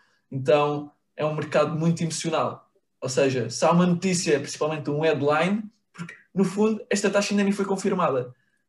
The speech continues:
Ah, a notícia foi a anunciar um possível discurso do Biden, em onde ele vai anunciar, ah, se vai haver uma taxa ou não.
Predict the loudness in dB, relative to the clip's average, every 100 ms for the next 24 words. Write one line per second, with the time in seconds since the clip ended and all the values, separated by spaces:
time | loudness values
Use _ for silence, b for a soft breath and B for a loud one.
0 | -2 2 4 6 6 4 2 -2 -2 -2
1 | -2 -2 2 2 0 -4 -6 2 4 4
2 | 2 -6 _ -8 -6 -4 -4 -6 -8 -2
3 | -2 -2 -4 -8 -6 -6 -2 2 2 2
4 | -2 -8 -8 -6 -4 0 2 2 0 -4
5 | -2 0 2 0 b b b b _ 0
6 | 4 6 8 6 6 2 -6 -12 -16 0
7 | 2 4 2 0 0 0 0 -2